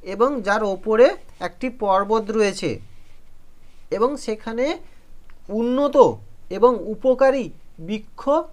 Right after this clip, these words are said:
এবং সেখানে উপকারী বিভিন্ন ধরনের বৃক্ষ লক্ষ্য করা যায়। আর সেই প্রাসাদে বিভিন্ন সোনা দানা, হিরে,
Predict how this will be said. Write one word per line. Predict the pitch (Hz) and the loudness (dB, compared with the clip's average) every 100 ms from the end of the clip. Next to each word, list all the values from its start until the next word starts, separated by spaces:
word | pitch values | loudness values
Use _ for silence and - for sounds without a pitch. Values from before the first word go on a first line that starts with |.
| - - | -16 -8
এবং | 214 254 240 | -6 -4 -6
সেখানে | 196 214 233 339 - - 208 | -6 -4 -4 -6 -8 -10 -6
উপকারী | 226 233 240 240 294 208 | 0 2 4 2 0 -4
বিভিন্ন | 202 208 247 233 | -6 -4 -4 -2
ধরনের | 214 214 240 196 | -2 -2 -4 -6
বৃক্ষ | 202 208 - 277 330 349 - - - - - - - 185 | -10 -10 -2 0 0 -2 -12 -16 -16 -18 -18 -20 -4 0
লক্ষ্য | 180 - - 247 | 0 -2 0 6
করা | 247 240 202 | 8 8 6
যায়। | 127 - - - - - | 2 -2 -12 -16 -16 -10
আর | 202 226 | -8 2
সেই | 247 254 - | 4 4 2
প্রাসাদে | 226 202 - 240 262 165 127 - - 165 190 | 0 2 0 2 4 2 0 -14 -14 -8 -4
বিভিন্ন | 220 262 285 285 302 320 - - - - | 2 2 2 0 0 -2 -6 -16 -16 -12
সোনা | - 202 220 220 202 | -10 -4 0 0 0
দানা, | 180 196 208 214 | 0 0 0 -2
হিরে, | 180 202 208 | -6 -4 -2